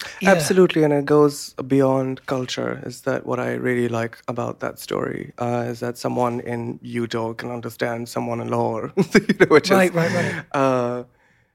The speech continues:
Speaker 2: and, um, so, uh, that
Speaker 1: It's not, like, geographically, there's kind of no
Speaker 2: Confined.
Speaker 1: boundary or
Speaker 2: Yeah,
Speaker 1: yeah.
Speaker 2: yeah. It's a very universal story now, and part of the idea of making work and images about it is to add it to the story of the humanities,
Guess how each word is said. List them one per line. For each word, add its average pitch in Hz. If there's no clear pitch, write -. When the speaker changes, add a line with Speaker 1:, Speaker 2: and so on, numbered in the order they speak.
Speaker 2:
and, 123
um, 117
so, 127
uh, 123
that 131
Speaker 1:
It's 135
not, 175
like, 160
geographically, 156
there's 170
kind 170
of 160
no 160
Speaker 2:
Confined. 156
Speaker 1:
boundary -
or 147
Speaker 2:
Yeah, 185
Speaker 1:
yeah. 156
Speaker 2:
yeah. 185
It's -
a 151
very 143
universal 139
story 135
now, 120
and 123
part 135
of 131
the 135
idea 127
of 120
making 160
work 143
and 139
images 135
about 131
it 131
is 131
to 147
add 139
it 135
to 139
the 131
story 123
of 123
the 127
humanities, 117